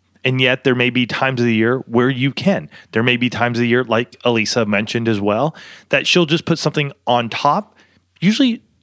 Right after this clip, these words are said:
lightweight, but just enough to cover her shoulders in the event that blankets get moved around.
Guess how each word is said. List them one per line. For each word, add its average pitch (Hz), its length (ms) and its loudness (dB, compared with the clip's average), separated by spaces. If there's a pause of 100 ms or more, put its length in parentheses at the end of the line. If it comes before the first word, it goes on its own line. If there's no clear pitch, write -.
lightweight, 147 800 0 (480)
but 151 120 2
just 190 200 0
enough 170 220 2
to 165 100 0
cover 139 280 0
her 165 60 2
shoulders 120 500 0
in 139 260 -2
the 135 100 4
event 117 260 0
that 120 320 0 (140)
blankets 104 340 0
get - 160 -2
moved 123 240 0
around. 147 340 0